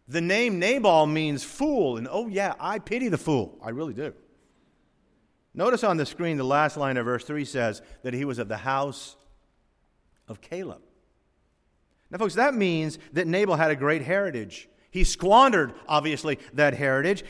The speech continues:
He was the priestly tribe, and Caleb himself, a prince of a man. Abigail and Nabal.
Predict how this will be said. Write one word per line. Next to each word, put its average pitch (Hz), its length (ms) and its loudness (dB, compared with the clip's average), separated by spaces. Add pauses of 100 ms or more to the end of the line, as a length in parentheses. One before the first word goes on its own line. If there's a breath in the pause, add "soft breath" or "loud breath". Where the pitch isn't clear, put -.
He 185 120 2
was 151 120 2
the 143 100 -4
priestly 233 460 -4
tribe, 151 400 2 (100)
and 160 180 -2
Caleb 190 340 0
himself, 170 400 0
a 143 80 0
prince - 560 -4 (180 loud breath)
of 147 140 -2
a 156 60 -2
man. 170 640 -4 (1600)
Abigail 120 600 -2
and 110 80 -8
Nabal. 90 380 -12